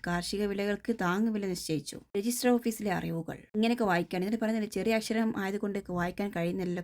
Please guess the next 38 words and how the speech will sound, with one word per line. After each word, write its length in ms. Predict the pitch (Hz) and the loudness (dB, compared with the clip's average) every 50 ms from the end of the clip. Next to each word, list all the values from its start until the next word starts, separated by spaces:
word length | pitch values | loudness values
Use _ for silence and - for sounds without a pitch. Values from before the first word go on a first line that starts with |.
| - | -2
കണ്ണാടിയുമില്ല." 760 | 170 165 180 190 190 196 208 208 196 180 165 151 160 170 - - _ _ _ _ _ - | -2 -2 -2 -2 0 0 0 0 2 0 0 0 -2 -2 -6 -12 _ _ _ _ _ 0
ഇങ്ങനെ 380 | 190 208 220 226 233 233 226 - - _ - - | 2 4 6 6 6 4 4 0 -4 _ -8 -4
തെളിച്ചു 280 | 190 190 185 185 - 220 | -2 -2 0 0 0 0
നോക്കുന്നതിനിടയിൽ 720 | 196 180 180 190 190 196 185 180 175 180 180 170 165 156 | 0 0 0 0 0 2 2 2 2 2 4 4 2 2
സൂര്യ 300 | 190 - - 165 175 180 | 2 0 0 0 0 0
വന്ന് 200 | 185 180 180 180 | 0 2 2 2
ആ 40 | 175 | 0
പത്രം 360 | 165 - 170 165 - 175 175 | 0 -2 -6 -4 -2 0 0
വാങ്ങിക്കുകയാണ്. 460 | 170 156 156 147 147 - - - - 170 - _ _ - - - | 2 0 0 -2 -4 -6 -8 -8 -8 -10 -12 _ _ -8 -4 0
എന്നിട്ട് 240 | 196 202 208 214 | 0 2 4 4
വിജയ് 280 | 214 190 190 180 214 214 | 4 2 2 2 2 2
വായിച്ച 340 | 202 196 190 190 190 - 202 | 2 2 0 0 -2 -2 -4
ആ 200 | 190 - - 180 | -2 0 0 -2
പേജ് 380 | 180 - 180 175 175 180 185 | 0 0 0 0 0 0 0
അങ്ങ് 120 | 202 196 185 190 | 0 0 0 0
കൈക്കലാക്കുകയാണ് 680 | 170 165 - 185 170 170 170 139 131 - - - - | -2 -2 -2 0 0 0 2 2 0 0 0 -2 -4
ട്ടോ. 100 | 123 123 - - - - _ _ _ _ - | -6 -8 -10 -12 -20 -20 _ _ _ _ 2
ബാക്കി 320 | 196 202 196 202 - 247 | 4 4 4 4 4 2
പത്രം 360 | 226 220 208 - 208 202 208 - | 2 2 2 2 2 0 2 2
വിജയുടെ 320 | 196 185 175 190 185 185 | 0 0 0 0 0 0
കയ്യിലും. 400 | 185 185 170 160 156 - 131 160 - - - - _ - | 0 0 -2 -2 -2 -2 -4 -8 -10 -16 -20 -20 _ 2
"ഇങ്ങ് 180 | 220 233 254 247 233 196 | 4 6 6 6 4 4
തന്നെ 180 | 190 214 233 | 4 6 6
അളിയ" 180 | 214 202 202 208 | 6 6 4 4
എന്ന് 200 | 202 202 196 196 | 4 4 2 2
പറഞ്ഞ് 180 | 190 185 190 180 | 2 2 2 2
വിജയ് 180 | 170 175 185 | 2 0 0
ചോദിക്കുന്നുണ്ട്. 520 | 180 - 170 160 165 180 170 160 160 - - | 0 0 -2 0 0 0 -2 -2 0 0 0
"ആദ്യം 200 | 175 180 180 175 | 0 0 2 2
ഞാനിത് 260 | 185 180 185 190 180 | 2 2 2 2 2
വായിക്കട്ടെ, 500 | 175 170 160 160 151 160 - - 143 - - - - - - - - - - | 2 2 2 2 0 -2 -2 -2 -4 -6 -8 -12 -20 -20 -20 -20 -20 -6 -2
അളിയൻ 240 | - 175 185 196 202 | 2 4 4 6 6
എന്തായാലും 300 | 196 180 180 175 175 - - | 4 4 4 2 2 2 2
ആ 80 | 170 | 0
പേജ് 280 | 180 - 180 165 165 180 | 0 2 0 0 0 0
വായിക്ക്" 360 | 170 165 160 160 - - - | 0 0 0 -2 -4 -6 -4
എന്ന് 140 | - 175 180 | -4 -2 -2
പറയാണ്. 380 | 160 147 - - 147 143 - | -4 -4 -4 -4 -4 -4 -6